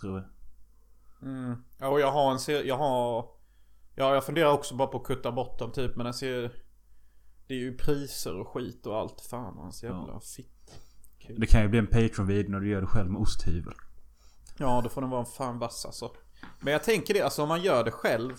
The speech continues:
Speaker 2: man får nog fan nästan ha ett, ett, en liten mini-samurajkniv.
Speaker 1: Ja.
Speaker 2: Och så får man nog skära lite djupt, för jag tror inte man bara kan kutta av det. Jag tror att en leverfläck är som en,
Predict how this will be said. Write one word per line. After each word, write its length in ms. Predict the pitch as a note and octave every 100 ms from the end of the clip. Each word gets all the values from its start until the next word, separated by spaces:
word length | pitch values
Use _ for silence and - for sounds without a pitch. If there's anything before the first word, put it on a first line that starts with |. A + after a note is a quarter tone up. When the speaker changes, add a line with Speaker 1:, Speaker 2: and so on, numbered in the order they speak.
| -
Speaker 2:
man 160 | C#3 C3+
får 120 | F3+
nog 220 | F3 A#2+
fan 360 | G#3+ A3 F#2 - - - - -
nästan 320 | C3+ - C#3
ha 260 | C#3+ B2+ A2
ett, 160 | -
ett, 300 | A#2+ - -
en 160 | - B2
liten 300 | B2 C3 C3
mini-samurajkniv. 1200 | C3 C#3 C3 A2+ - B2 A#2 A2+ G#2+ - B2 A#2 - - - - - - - - - -
Speaker 1:
Ja. 80 | A2+
Speaker 2:
Och 80 | G#2+
så 140 | B2
får 100 | C#3+
man 140 | D#3+
nog 100 | E3
skära 480 | - - D3 D3+ B2
lite 240 | A#2 A#2 B2
djupt, 500 | B2 B2+ C3+ - -
för 80 | - -
jag 40 | B2+
tror 120 | D#3
inte 100 | G3
man 100 | G#3
bara 120 | G#3
kan 120 | G3
kutta 380 | C3+ - - -
av 200 | A#2 G#2
det. 120 | B2 F3 - - - -
Jag 120 | - C#3
tror 200 | G3+ F#3
att 140 | -
en 120 | C#3+
leverfläck 580 | D3 D3 A#2+ C3+ B2 -
är 260 | E3+ D3+ C3
som 240 | - C3+
en, 140 | B2